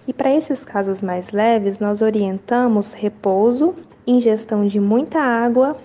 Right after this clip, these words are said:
e uma alimentação mais leve, mais balanceada. E existem os casos mais graves, que têm a, a ocorrência de febre e evacuações, né, fezes com muco e sangue.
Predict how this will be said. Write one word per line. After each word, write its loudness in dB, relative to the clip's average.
e -2
uma 4
alimentação 0
mais -2
leve, -2
mais -4
balanceada. -2
E 6
existem 0
os -2
casos -2
mais 0
graves, -2
que -10
têm -4
a, -2
a 0
ocorrência -2
de -6
febre 0
e 2
evacuações, 0
né, 2
fezes 0
com -4
muco 2
e -2
sangue. -8